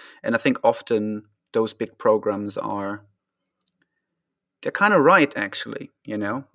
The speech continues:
They do them for the right reasons. They might not do them in a good way, but they do them for the right reasons, right? And then the problem is that you have often what I call hygiene factors. You often have a big program set up and the major hygiene factors are just not there,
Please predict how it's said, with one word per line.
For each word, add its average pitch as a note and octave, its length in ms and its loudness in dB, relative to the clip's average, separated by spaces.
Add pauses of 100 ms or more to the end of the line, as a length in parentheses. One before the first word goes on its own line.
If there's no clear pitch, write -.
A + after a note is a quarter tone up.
They C3 80 2
do F#3 200 0
them D3+ 280 2
for C3+ 240 2
the B2 100 0
right A#2+ 260 4
reasons. A2 520 -4
They A#2 80 -4
might C#3 180 4
not A#2 180 -6
do B2+ 140 0
them A#2 160 -2
in A2 100 -4
a G#2+ 40 -4
good G#2 200 -6
way, A2 460 4
but A2+ 80 -10
they A2+ 80 -10
do B2 140 -2
them A2 160 -6
for - 100 -6
the G#2+ 100 0
right G#2 240 2
reasons, A2 480 -6
right? G#2 320 0
And A#2+ 120 -6
then C3+ 120 0
the C#3+ 60 0
problem C3+ 420 0
is A2+ 220 -6
that G#2+ 260 -4
you A2+ 120 -6
have G#2+ 340 -6
often G#2+ 520 -6 (840)
what - 140 -2
I A#2 160 2
call G#2+ 340 2
hygiene A#2+ 400 -2
factors. G#2+ 540 -6
You A#2+ 120 -2
often B2+ 280 0
have A#2 440 -4
a A2 80 -6
big C3 220 -8
program A2 380 0
set - 180 -4
up G#2+ 220 -4
and A2 320 -6
the A#2 60 -6
major C3 320 0
hygiene A#2+ 400 -6
factors G2+ 420 -8
are G2+ 60 -18
just - 260 -8
not F#2+ 200 -12
there, A2+ 340 -2